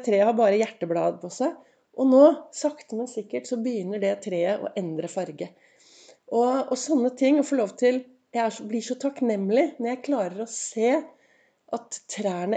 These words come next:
endrer farge. Når jeg klarer å se alle de små tingene. For meg er det et lite bevis på at jeg er til stede i livet mitt, og at jeg tar tak i de tingene som dukker opp underveis.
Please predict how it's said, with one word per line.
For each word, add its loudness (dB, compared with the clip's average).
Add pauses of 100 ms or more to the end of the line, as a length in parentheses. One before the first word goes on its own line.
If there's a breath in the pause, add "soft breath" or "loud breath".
endrer -2
farge. -2 (320 soft breath)
Når -2
jeg -4
klarer 0
å -6
se 0
alle 0
de -4
små -4
tingene. -6
For -4
meg 0
er -2
det 2
et -2
lite -8
bevis 0
på -4
at -6
jeg 0
er -6
til -12
stede 0 (580 soft breath)
i -4
livet -2
mitt, 0 (960)
og -14
at 0
jeg -4
tar -6
tak -2
i 0
de 0
tingene -2
som -8
dukker -8
opp -16
underveis. -8